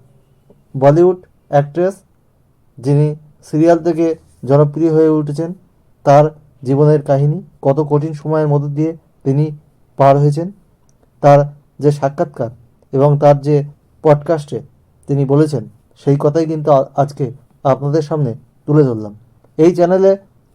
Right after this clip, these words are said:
শুধু এই অভিনেত্রীদের নিয়ে কথা বা সিনেমা জগতের কথা বা গানের কথা বা লাইভ পারফরম্যান্স থাকে না। নিজের লেখা গান থেকে শুরু করে ট্রাভেলিং ব্লগ, কুকিং ব্লগ, সব কিছুই ইনফরমেশন কিন্তু এখানে পাবেন,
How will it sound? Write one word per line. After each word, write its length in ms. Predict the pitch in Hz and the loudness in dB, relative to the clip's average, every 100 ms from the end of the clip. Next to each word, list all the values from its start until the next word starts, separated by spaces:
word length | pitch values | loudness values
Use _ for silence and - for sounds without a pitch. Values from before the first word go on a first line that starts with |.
| _ _ | _ _
শুধু 320 | 165 175 170 _ _ _ _ _ _ - | 0 0 0 _ _ _ _ _ _ 0
এই 280 | 147 156 156 _ _ _ | 2 2 -2 _ _ _
অভিনেত্রীদের 680 | 151 151 170 147 165 156 165 | 0 2 0 -2 -6 -2 -4
নিয়ে 200 | 160 156 | -2 -2
কথা 360 | 151 147 156 147 _ _ 139 | -2 0 -2 -4 _ _ -2
বা 120 | 135 | -2
সিনেমা 340 | 147 147 151 | 0 0 2
জগতের 380 | 147 147 151 156 | 0 0 -2 -2
কথা 360 | 151 143 151 139 | -2 -2 0 0
বা 140 | 147 | 0
গানের 360 | 135 135 147 147 | 0 0 0 0
কথা 440 | 143 147 143 143 _ _ | -2 0 -2 -4 _ _
বা 100 | 135 | -4
লাইভ 260 | 131 135 151 | 0 2 0
পারফরম্যান্স 500 | 156 139 147 147 147 | -2 -4 -2 -2 -2
থাকে 220 | 147 123 120 | -4 -6 -8
না। 160 | 117 135 | -10 -6
নিজের 260 | 139 156 | -2 0
লেখা 260 | 156 151 160 | 0 0 2
গান 240 | 143 147 | 2 0
থেকে 180 | 151 151 | -2 -4
শুরু 220 | 147 151 | -4 -4
করে 260 | 143 147 156 - _ - | 0 0 -2 -6 _ -2
ট্রাভেলিং 420 | 139 139 156 143 | 0 0 -2 -2
ব্লগ, 280 | 143 147 147 - - | 0 0 -2 -18 -6
কুকিং 320 | 151 165 160 | -4 -4 -4
ব্লগ, 300 | 143 143 143 - _ _ - | 0 0 0 -14 _ _ -2
সব 180 | 143 147 | -2 -2
কিছুই 300 | 151 160 165 - _ _ _ _ _ | -8 -8 -10 -14 _ _ _ _ _
ইনফরমেশন 560 | 147 143 147 151 151 147 | -2 0 0 0 -4 -6
কিন্তু 240 | 151 143 | -6 -4
এখানে 180 | 139 135 | -4 -4
পাবেন, 360 | 131 110 107 | -6 -10 -12